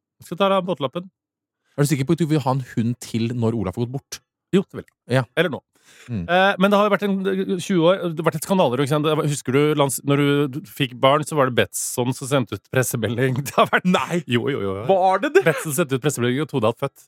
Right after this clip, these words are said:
Speaker 2: Du kødder?
Speaker 1: Å nei, da skrev jeg kommentar.
Speaker 2: Gjorde du
Speaker 1: Eh,
Speaker 2: det?
Speaker 1: ja, ja, Betson lanserte Tones baby.
Speaker 2: Be-, det er så sjukt.
Speaker 1: Men det er så bra deal, da.
Speaker 2: Det
Speaker 1: Sånn,
Speaker 2: elsker jeg. Jeg husker jeg så
Speaker 1: se for deg når David Eriksen skal signere sånn, «Ja,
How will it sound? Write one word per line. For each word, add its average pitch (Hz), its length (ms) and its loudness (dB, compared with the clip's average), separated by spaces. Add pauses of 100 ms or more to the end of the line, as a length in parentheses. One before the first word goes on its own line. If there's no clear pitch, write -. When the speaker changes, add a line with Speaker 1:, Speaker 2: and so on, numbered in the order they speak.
Speaker 2:
Du 123 160 2
kødder? 131 480 -2
Speaker 1:
Å 143 120 6
nei, 110 160 2
da 104 180 0
skrev 160 220 -4
jeg 101 120 -2
kommentar. 110 340 -4 (280)
Speaker 2:
Gjorde 170 220 4
du 139 180 4
Speaker 1:
Eh, 147 40 0
Speaker 2:
det? 175 120 2
Speaker 1:
ja, 139 140 2
ja, 143 100 -2
Betson 151 320 -2
lanserte 151 460 -2
Tones 120 260 -4
baby. 101 260 -6 (440)
Speaker 2:
Be-, 190 300 0
det 135 320 2
er 104 260 -2
så - 160 -6
sjukt. - 240 -10
Speaker 1:
Men 175 140 4
det 170 80 4
er - 80 -2
så 196 80 2
bra 135 320 2
deal, 156 240 -2
da. 170 160 4
Speaker 2:
Det 147 160 2
Speaker 1:
Sånn, 175 160 0
Speaker 2:
elsker 160 240 0
jeg. - 20 2
Jeg 185 140 2
husker 175 160 -10
jeg - 60 -6
så 143 200 0
Speaker 1:
se 202 140 4
for 156 160 0
deg 165 80 2
når 175 80 2
David 143 240 2
Eriksen 127 220 -4
skal - 100 -8
signere 123 240 0
sånn, - 160 -6
«Ja, 208 140 0